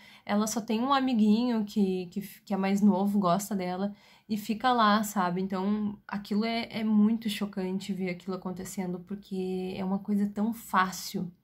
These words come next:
de acontecer. Porque tu conta uma mentirinha aqui, desse tamanhinho,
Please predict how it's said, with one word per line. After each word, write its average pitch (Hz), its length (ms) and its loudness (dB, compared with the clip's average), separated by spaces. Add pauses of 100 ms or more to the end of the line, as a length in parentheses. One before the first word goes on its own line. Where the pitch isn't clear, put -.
de 185 80 -6
acontecer. 185 800 -4 (340)
Porque 208 240 -2
tu 208 120 -2
conta 240 320 0
uma 247 120 2
mentirinha 226 640 2
aqui, 226 440 0
desse 214 260 0
tamanhinho, 233 760 0